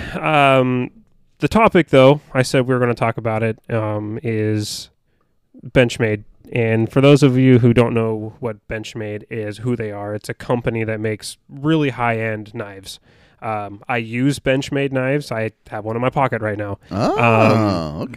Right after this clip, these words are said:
Speaker 1: they're really, they're very well made. They're made in Oregon City. They're one hundred percent U S made knives. They use
Speaker 2: Right.
Speaker 1: U S steel. Um, they're made in Oregon City at their manufacturing facility, which is their headquarters.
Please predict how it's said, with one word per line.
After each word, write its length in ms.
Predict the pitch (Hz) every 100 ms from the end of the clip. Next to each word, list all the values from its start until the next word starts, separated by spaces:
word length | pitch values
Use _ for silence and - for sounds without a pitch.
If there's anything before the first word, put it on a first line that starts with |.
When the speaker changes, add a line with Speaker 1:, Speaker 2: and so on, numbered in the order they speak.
| 127
Speaker 1:
they're 120 | 120
really, 360 | 120 135 135 117 -
they're 100 | 123
very 300 | 110 131 131
well 200 | 123 117
made. 260 | 110 101 98 - -
They're 140 | 117
made 180 | 117 139
in 60 | 156
Oregon 260 | 139 143
City. 320 | 131 123 113 113
They're 140 | 110
one 160 | 107 107
hundred 320 | - 139 143
percent 460 | 135 - 120 117
U 240 | 117 117 113
S 160 | 107
made 240 | 113 104 101
knives. 340 | 98 98 -
They 80 | 117
use 60 | 98
Speaker 2:
Right. 200 | 87 64 -
Speaker 1:
U 200 | 120 131
S 120 | 127
steel. 400 | - 123 113 110 _ - - -
Um, 400 | 110 104 101 104
they're 160 | 110 107
made 280 | 113 113
in 260 | - 135 135
Oregon 400 | 123 123 113 110
City 260 | - 104 104
at 60 |
their 100 | 113
manufacturing 640 | 107 107 104 110 104 110 101
facility, 500 | - - - 143 143 _ _ -
which 140 | 120
is 80 | 107
their 120 | 110
headquarters. 600 | 107 104 - 104 101 -